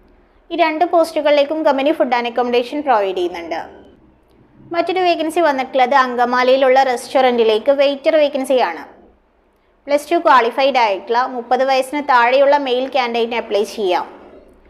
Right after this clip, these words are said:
മുൻപരിചയമുള്ളവർക്കും ഇല്ലാത്തവർക്കും അപ്ലൈ ചെയ്യാവുന്നതാണ്.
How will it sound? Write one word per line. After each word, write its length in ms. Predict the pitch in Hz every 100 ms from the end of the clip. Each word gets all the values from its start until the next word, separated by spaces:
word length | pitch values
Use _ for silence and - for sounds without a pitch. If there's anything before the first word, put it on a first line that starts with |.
| - -
മുൻപരിചയമുള്ളവർക്കും 1120 | 262 254 262 269 302 302 277 262 262 262 320 294
ഇല്ലാത്തവർക്കും 680 | 247 240 240 262 262 294
അപ്ലൈ 260 | 269 247 247
ചെയ്യാവുന്നതാണ്. 760 | 247 254 240 233 220 190 170